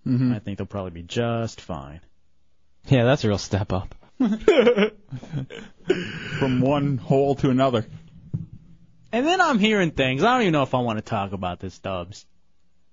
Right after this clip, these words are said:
Speaker 2: Do you want me to talk about the, uh, the football league?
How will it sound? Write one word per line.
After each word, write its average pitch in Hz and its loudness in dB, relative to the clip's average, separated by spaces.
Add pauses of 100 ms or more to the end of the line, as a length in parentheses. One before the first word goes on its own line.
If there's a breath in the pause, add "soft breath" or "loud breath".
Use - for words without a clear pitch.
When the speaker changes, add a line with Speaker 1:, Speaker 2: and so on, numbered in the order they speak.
(840)
Speaker 2:
Do 139 2
you 151 4
want 196 0
me 214 0
to 202 0
talk 214 0
about 226 0 (300)
the, 175 0
uh, 160 0 (200)
the 143 0
football 226 0
league? 240 -2